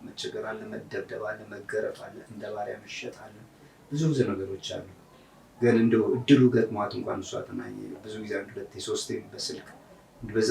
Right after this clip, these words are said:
በኩል ተደውሎ ማግኘቷ she's lucky። አንድ እሱ ነው። ሁለተኛ፣ እ፣ ይሄንን ቪዲዮ የሚመለከቱ ሰዎች ይሄንን ስናስተላልፍ ትምህርት ነው። እናት ማልቀስ የለባትም።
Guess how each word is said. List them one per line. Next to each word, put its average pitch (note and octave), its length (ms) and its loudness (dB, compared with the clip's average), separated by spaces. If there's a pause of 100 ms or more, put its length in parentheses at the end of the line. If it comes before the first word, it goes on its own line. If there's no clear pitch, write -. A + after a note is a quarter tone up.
በኩል - 280 -2
ተደውሎ G2+ 460 -4
ማግኘቷ G#2 440 -8
she's - 260 -4
lucky። - 300 -6 (960)
አንድ A3 220 -8
እሱ - 220 -8
ነው። - 120 -10 (260)
ሁለተኛ፣ A2 440 2 (720)
እ፣ G#2 80 -4 (360)
ይሄንን B2 420 10
ቪዲዮ G#2 240 -4
የሚመለከቱ G2+ 680 -8
ሰዎች - 360 -8 (360)
ይሄንን B2 240 8
ስናስተላልፍ - 840 -4 (340)
ትምህርት - 340 6
ነው። - 160 -10 (840)
እናት A2+ 380 4
ማልቀስ - 420 -2
የለባትም። - 580 -6